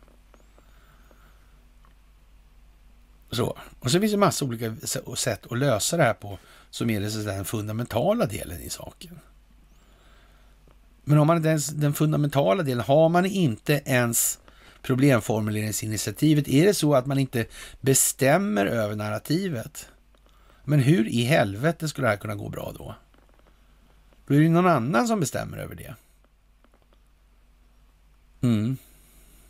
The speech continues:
Lyckat, eller? Nej. Nej, men det är så banalt så att man undrar ju liksom om, om... Ja, man får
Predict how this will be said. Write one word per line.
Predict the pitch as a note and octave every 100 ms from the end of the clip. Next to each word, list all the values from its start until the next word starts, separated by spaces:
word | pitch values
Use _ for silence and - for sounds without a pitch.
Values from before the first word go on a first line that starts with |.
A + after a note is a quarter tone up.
| _ - _ _ _ _ _ - _ _ - _ - _ _ -
Lyckat, | D3+ - _ - F3 G#2+
eller? | - G#2 C3 -
Nej. | B2+ A2+ A2 A2+ _ - - - -
Nej, | C#3+
men | D3+
det | D#3
är | D3
så | C#3+
banalt | D3+ E3+ A#2+ G#2 -
så |
att | B2
man | B2+ C3 B2+ B2+ B2+
undrar | D3+ A#2+ C#3+ F3
ju |
liksom | B2 A2 B2
om, | A#2 A2+
om... | A#2 A2+ G#2 _ - - - - - - -
Ja, | B2+ - _ - - - -
man | D#3 D3
får | D3+ D3